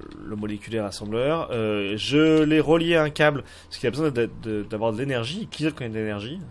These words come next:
si j'ai pas, s'il n'a pas d'énergie, il clignote pas. Euh, il peut être alimenté simplement, euh, vi-, via l'interface, quand on fait un bloc d'interface, genre on voit ici,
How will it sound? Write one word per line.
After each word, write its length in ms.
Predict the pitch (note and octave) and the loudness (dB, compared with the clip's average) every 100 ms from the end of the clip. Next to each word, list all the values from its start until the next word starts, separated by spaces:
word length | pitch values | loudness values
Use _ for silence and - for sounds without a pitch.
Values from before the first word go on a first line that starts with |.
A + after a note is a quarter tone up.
| G#2+ - | -18 -18
si 200 | - G#2+ | -12 -8
j'ai 140 | G2+ | -8
pas, 160 | G2 G#2 | -8 -10
s'il 220 | - A2 | -10 -8
n'a 60 | G#2+ | -4
pas 80 | A#2 | -4
d'énergie, 360 | A2 G#2+ B2+ G#2+ | -4 -6 -10 -10
il 460 | G2+ F#2 D#2+ D2 - E2+ | -12 -12 -12 -14 -16 -18
clignote 240 | - G#2+ F#2+ | -10 -10 -2
pas. 240 | C#3 F3+ - - - - - | -2 -2 -6 -16 -16 -12 -2
Euh, 1080 | B2 A#2 A2+ A2+ A2 A2 G#2+ G#2+ G#2+ G#2 G2+ - - | 2 4 4 4 2 2 2 2 2 0 -4 -10 -8
il 100 | D3+ | 2
peut 100 | G3+ | 2
être 100 | G3+ | 2
alimenté 400 | E3+ E3 D#3 G3 | 0 -2 -2 -2
simplement, 640 | - F#3+ F3 E3 E3+ F#3 - - - - | 0 0 0 2 2 0 -8 -20 -16 -6
euh, 580 | A#2+ A#2+ A#2 A#2 A2+ A2 | -2 0 0 2 2 0
vi-, 200 | A#2 - | -4 -10
via 240 | C3 B2 E3+ | -6 4 6
l'interface, 640 | E3+ D3+ - D#3 - - - | 6 2 2 0 0 -8 -10
quand 160 | A#2+ | -12
on 40 | A#2 | -6
fait 120 | B2+ | -4
un 40 | |
bloc 140 | A#2+ B2+ | -4 -6
d'interface, 560 | B2+ A2+ B2+ C#3+ - | -6 -6 -6 -8 -8
genre 220 | G#2 G#2 | -6 -6
on 140 | G2+ G2+ | -4 -2
voit 180 | A#2+ A2+ | 0 0
ici, 280 | - D3+ | -2 -6